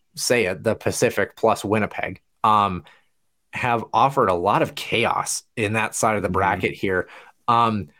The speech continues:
Speaker 1: it, this Vegas series, I, I don't know if this one gets solved before seven games anymore, Nick. I'm not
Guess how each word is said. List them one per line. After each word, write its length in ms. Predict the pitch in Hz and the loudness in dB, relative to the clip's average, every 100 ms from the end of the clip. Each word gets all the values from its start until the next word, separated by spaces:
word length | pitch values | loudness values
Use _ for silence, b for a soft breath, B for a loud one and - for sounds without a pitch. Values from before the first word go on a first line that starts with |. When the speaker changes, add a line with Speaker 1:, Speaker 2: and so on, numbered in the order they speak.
| b b _ _ - | b b _ _ -2
Speaker 1:
it, 180 | 127 - | -2 -2
this 360 | - 123 180 - | -2 2 2 2
Vegas 440 | 113 123 185 147 | 0 2 2 0
series, 600 | - 117 110 101 98 - - | 2 2 2 2 -2 -6 -4
I, 380 | 110 120 95 - _ _ _ _ - | 0 0 0 -6 _ _ _ _ -4
I 120 | 117 | -2
don't 280 | 220 302 156 | 0 0 0
know 240 | 151 254 | 2 2
if 120 | 254 - | 0 0
this 180 | 170 170 | -2 2
one 560 | 170 165 160 147 143 - | 0 2 0 -2 -4 -2
gets 240 | 139 151 | 0 2
solved 460 | - 131 185 208 101 | 2 2 4 2 2
before 400 | 127 120 127 135 | 0 0 2 2
seven 400 | 135 135 147 127 | 2 2 2 2
games 460 | 101 165 214 101 98 | 2 2 0 0 0
anymore, 520 | 92 104 90 92 85 | 0 0 -2 0 0
Nick. 280 | 82 80 - | -2 -4 -2
I'm 180 | 135 | 0
not 240 | 180 202 | 0 -2